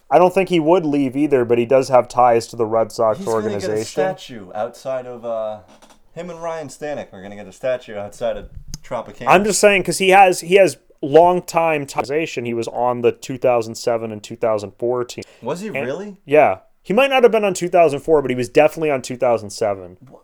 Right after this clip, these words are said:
Speaker 2: oh my God.
Speaker 1: But
Speaker 2: I didn't know that.
Speaker 1: but I, he has ties to the organization, and he's a Chaim Bloom guy. So I'm,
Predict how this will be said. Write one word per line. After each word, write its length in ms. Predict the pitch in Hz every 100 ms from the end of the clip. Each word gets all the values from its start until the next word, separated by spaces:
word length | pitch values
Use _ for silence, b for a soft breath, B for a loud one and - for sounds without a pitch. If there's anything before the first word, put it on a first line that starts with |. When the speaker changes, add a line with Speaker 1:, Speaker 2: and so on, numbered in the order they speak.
| -
Speaker 2:
oh 120 | 151
my 140 | 165 151
God. 400 | 135 160 160 110 -
Speaker 1:
But 400 | - 139 135 - -
Speaker 2:
I 60 | 139
didn't 180 | 160 156
know 160 | 165
that. 300 | 143 92 90 - -
Speaker 1:
but 200 | - 147 -
I, 160 | 143 156
he 220 | 156 170
has 180 | 165 -
ties 420 | 156 165 175 175
to 60 |
the 160 | 180 170
organization, 720 | 156 156 151 135 131 135 151
and 140 | 147 135
he's 140 | 135
a 60 | 123
Chaim 360 | - 131 127
Bloom 320 | 120 123 120 110
guy. 320 | 131 127 104
So 160 | -
I'm, 160 | 131 127